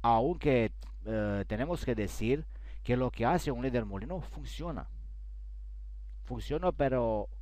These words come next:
funciona solo para él. Al, eh, final de ese, de ese vídeo, de ese artículo, por favor, si te ha gustado, déjame un mes-, un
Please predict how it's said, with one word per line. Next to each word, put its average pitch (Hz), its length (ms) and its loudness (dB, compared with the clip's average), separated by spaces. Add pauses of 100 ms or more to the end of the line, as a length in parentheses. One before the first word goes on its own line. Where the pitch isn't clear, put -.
(140)
funciona 156 400 -2
solo 202 340 2
para 139 300 6
él. 85 180 -2 (2750)
Al, 120 420 6
eh, 113 360 4
final 117 420 0
de 113 180 2
ese, 95 1080 0 (800)
de 98 100 -2
ese 113 200 -2
vídeo, 185 340 2
de 143 80 2
ese 117 160 2
artículo, 185 560 0 (1120)
por 131 220 4
favor, 139 340 4
si 127 120 -4
te 120 140 2
ha 110 40 4
gustado, 151 520 2
déjame 117 560 0
un 120 220 -4
mes-, 127 220 -2
un 233 300 -4